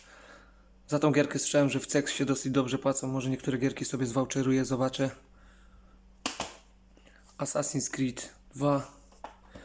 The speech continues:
Call of Duty Modern Warfare dwa. To też to sprawdzałem, to na pewno jest pewnie jak w Ceksie. Wiem, że tam na voucher można dobrze za to zgarnąć.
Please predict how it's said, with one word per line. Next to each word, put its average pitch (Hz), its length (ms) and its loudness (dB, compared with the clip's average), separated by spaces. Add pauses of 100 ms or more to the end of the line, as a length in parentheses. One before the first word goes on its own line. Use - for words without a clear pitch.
(440)
Call 135 180 4
of 123 60 2
Duty 135 140 0
Modern 131 300 4
Warfare 131 360 2
dwa. 135 100 2
To 147 120 2
też 156 160 2
to 156 100 0
sprawdzałem, 147 420 6
to 156 120 4
na 151 100 8
pewno 139 260 4
jest 131 140 2
pewnie 135 200 2
jak 135 120 0
w - 40 -8
Ceksie. - 320 0 (600)
Wiem, 139 160 -2
że 135 120 0
tam 135 460 0
na 139 140 4
voucher 135 360 2
można 127 280 2
dobrze 120 300 -2 (100)
za 131 160 -4
to 123 140 -4
zgarnąć. 139 640 0